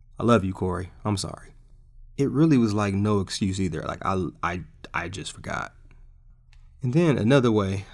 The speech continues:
our God made this clear that, yeah, this is the right word, is that my prayer life, my prayer life has been so-so. It has not been the best.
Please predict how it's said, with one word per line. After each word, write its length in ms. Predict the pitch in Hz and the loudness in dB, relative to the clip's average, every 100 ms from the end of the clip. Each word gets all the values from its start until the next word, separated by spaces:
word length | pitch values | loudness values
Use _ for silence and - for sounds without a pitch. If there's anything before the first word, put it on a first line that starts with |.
| - | -2
our 300 | 101 104 98 | 0 0 0
God 280 | 110 104 98 | 0 2 2
made 140 | 98 | 0
this 140 | 98 | -2
clear 200 | - 107 92 | -2 0 0
that, 180 | 87 - | -2 -4
yeah, 160 | 90 69 | -6 -2
this 180 | 101 110 | -2 -4
is 80 | |
the 80 | 82 | -4
right 240 | 92 85 90 | -4 -2 -2
word, 340 | 98 87 - - - - - - - | -2 -2 -6 -14 -20 -20 -20 -16 -2
is 160 | 120 | 0
that 260 | 120 117 - - - - _ - | 0 -2 -2 -10 -20 -20 _ -4
my 100 | 120 | -4
prayer 240 | - 202 | 0 2
life, 320 | 101 69 - - - | 2 0 -6 -18 -4
my 80 | 127 | -4
prayer 240 | 127 185 | -2 -2
life 240 | 175 147 - | 0 0 -2
has 140 | 110 | -2
been 320 | 117 107 101 | 0 0 -2
so-so. 480 | 98 - - - - - | -4 -8 -10 -12 -16 -18
It 40 | - | -2
has 220 | 135 117 | 0 2
not 180 | 120 120 | 0 0
been 140 | 101 | -4
the 80 | 87 | -6
best. 500 | 76 - - - - | -8 -12 -14 -16 -18